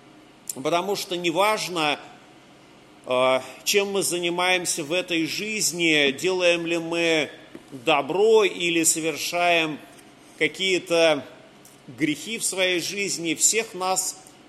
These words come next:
постигнет так или иначе одна участь, о которой говорится в сегодняшнем Евангелии. Говорится о богаче, который умер, и о бедном человеке, о бедном Лазаре,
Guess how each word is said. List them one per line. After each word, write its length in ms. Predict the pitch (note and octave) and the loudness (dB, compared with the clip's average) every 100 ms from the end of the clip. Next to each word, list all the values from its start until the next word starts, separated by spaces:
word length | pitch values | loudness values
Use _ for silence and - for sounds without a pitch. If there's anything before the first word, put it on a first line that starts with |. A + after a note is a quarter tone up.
| - - | -12 -4
постигнет 680 | D#3 - A3+ G#3 F3+ E3+ | 0 0 -2 -4 -4 -4
так 260 | F#3+ G3 G3 | -2 -4 -2
или 160 | E3 D#3+ | -2 0
иначе 420 | E3+ F3+ - E3+ | -2 -2 -2 0
одна 360 | D3+ C3+ E3 D#3+ | -2 -2 0 0
участь, 560 | G#3 A#3+ G#3 E3+ - | 0 -4 -2 0 -2
о 80 | D#3 | -4
которой 720 | - C#3+ C3+ G#3 G3 F3+ D3+ - - - - - C3+ | -4 -4 -2 0 2 2 2 -4 -20 -20 -20 -20 -4
говорится 920 | C#3+ D3+ D#3 G3+ - - E3+ D#3+ B2+ - - - | 0 2 2 2 -2 0 4 2 0 -12 -20 -8
в 40 | |
сегодняшнем 680 | - D#3 F#3+ E3 E3 - D#3 | -4 0 0 -2 -4 -4 -4
Евангелии. 720 | C#3 C#3+ E3 D#3+ B2 A#2+ A#2+ | -4 -2 -2 -2 -4 -2 0
Говорится 640 | A#2+ C3 D#3 F3 - D3+ C#3 | -2 0 0 0 -2 0 0
о 60 | |
богаче, 640 | C3 C#3+ C#3+ C#3 - A3+ A3+ | -2 0 0 0 0 0 -2
который 840 | E3+ D3 D3 F3 F3 E3+ E3 C#3+ - - - - | -2 -4 -4 -4 0 2 0 -2 -10 -20 -16 -6
умер, 500 | F#3 F#3 F3 E3 - - - - - | -4 0 2 2 -2 -14 -20 -20 -6
и 200 | E3 D#3+ | 2 4
о 140 | D3+ C#3 | 6 4
бедном 460 | C3+ A3 F3+ G3 D#3+ | 2 0 0 -4 -6
человеке, 680 | - D#3+ D3 D#3 D3+ - C3 | -4 0 0 0 -4 -4 -2
о 100 | B2 | -2
бедном 380 | C#3+ B2+ C3 B2+ | -2 -4 -4 -2
Лазаре, 720 | F3 G3+ E3+ F3+ D#3+ D3 | 0 0 -2 0 2 0